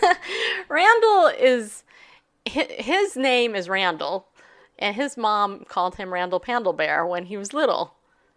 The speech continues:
And I thought that was cute, and so I adopted, I started calling him that. When we were first married, I called him that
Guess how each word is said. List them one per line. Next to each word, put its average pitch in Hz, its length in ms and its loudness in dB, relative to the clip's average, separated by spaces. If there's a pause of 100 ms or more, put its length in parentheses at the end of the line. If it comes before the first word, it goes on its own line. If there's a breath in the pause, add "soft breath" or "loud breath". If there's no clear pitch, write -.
(540)
And 185 120 0
I 202 120 2
thought 220 220 0
that 196 180 0
was 226 140 -4
cute, 240 360 -2
and 185 140 -10
so 190 220 0
I 226 320 2
adopted, 185 880 -4
I 220 140 0
started 196 300 -4
calling 180 280 -4
him 170 60 -12
that. 165 140 -6
When 240 140 0
we 302 120 -4
were 349 100 0
first 247 340 -2 (140)
married, 180 560 -4 (100)
I 180 120 0
called 202 320 -2
him 170 180 -12
that 156 320 -2